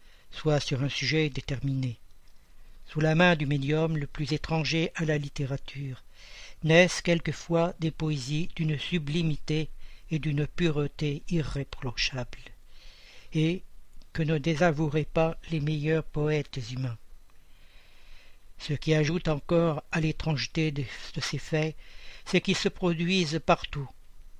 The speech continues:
et que les médiums se multiplient à l'infini. Ces faits sont-ils réels ou non ? À cela, nous n'avons qu'une chose à répondre. Voyez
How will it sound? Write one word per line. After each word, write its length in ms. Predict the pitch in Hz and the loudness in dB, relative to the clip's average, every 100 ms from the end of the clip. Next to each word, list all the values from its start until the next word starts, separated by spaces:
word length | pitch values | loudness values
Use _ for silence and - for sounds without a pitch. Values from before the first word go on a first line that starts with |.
| - | -10
et 60 | 147 | -6
que 120 | - | 0
les 140 | 156 160 | 2 4
médiums 480 | 165 143 180 170 | 2 4 6 6
se 140 | 147 170 | 4 0
multiplient 840 | 165 160 - 170 - 147 151 143 | 2 0 0 -2 -2 -2 0 0
à 80 | 143 | 0
l'infini. 540 | 147 - 131 135 123 - - - - - - - - - - - - - | 0 -2 -4 -2 -2 -6 -16 -20 -20 -20 -20 -20 -18 -16 -16 -18 -20 -18
Ces 220 | - - 151 | -6 0 2
faits 220 | 175 165 | 2 0
sont-ils 440 | 143 139 170 147 | 0 0 2 2
réels 400 | 139 147 151 147 | 2 2 2 2
ou 80 | 135 | 0
non ? 200 | 151 180 - - - - - - - - - - - - | -2 -4 -8 -18 -18 -18 -18 -18 -18 -20 -20 -20 -8 0
À 120 | 143 | 0
cela, 500 | - 143 147 151 156 - - - - - - - - | 2 2 4 2 0 -10 -18 -20 -20 -20 -18 -18 -4
nous 100 | 165 | 2
n'avons 300 | 160 160 160 | 6 6 6
qu'une 280 | 143 170 160 | 2 2 4
chose 300 | - 180 160 | 4 4 4
à 60 | 147 | 2
répondre. 520 | 143 - 139 135 123 107 - - - - - - | -2 -2 -4 -4 -4 -10 -16 -20 -20 -20 -18 -6
Voyez 640 | 131 139 156 143 139 139 | 2 6 8 6 2 -2